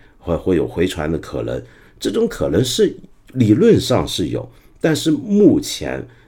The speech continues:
在研究上面，在实验上面都还没有见到。那么但是，呃，我们晓得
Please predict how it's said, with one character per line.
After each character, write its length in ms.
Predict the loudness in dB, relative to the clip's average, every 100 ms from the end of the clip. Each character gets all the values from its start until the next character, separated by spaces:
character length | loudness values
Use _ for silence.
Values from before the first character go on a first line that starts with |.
| -8
在 180 | 0 2
研 320 | 2 0 2
究 180 | 4 2
上 220 | 2 0
面， 300 | 0 -2 -4 -6
在 140 | -6
实 200 | -4 -2
验 120 | -2
上 160 | 0 -2
面 140 | -6 0
都 200 | 4 4
还 280 | 2 -4 -4
没 240 | -2 -2
有 180 | -2 -4
见 220 | -4 -4 -2
到。 220 | -6 -8 -10 -20 -20 -4
那 80 | 0
么 100 | 2
但 380 | 2 4 4 2
是， 340 | -2 0 0 -2 -20 -20 -20 -6
呃， 360 | -2 0 -2 -6 _ _
我 100 | -4
们 100 | -2
晓 220 | -2 -2
得 240 | -4 -8